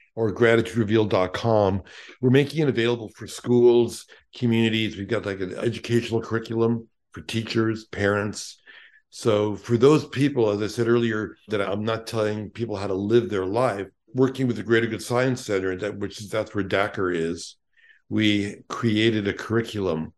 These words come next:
and guidelines and exercises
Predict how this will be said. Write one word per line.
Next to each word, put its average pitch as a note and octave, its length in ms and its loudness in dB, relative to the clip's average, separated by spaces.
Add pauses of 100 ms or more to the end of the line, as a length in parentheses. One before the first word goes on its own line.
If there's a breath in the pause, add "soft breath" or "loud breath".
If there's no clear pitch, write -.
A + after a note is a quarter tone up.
(400)
and F#2+ 440 -4 (200)
guidelines F#2 840 0
and F2+ 320 -4
exercises F#2 1120 -4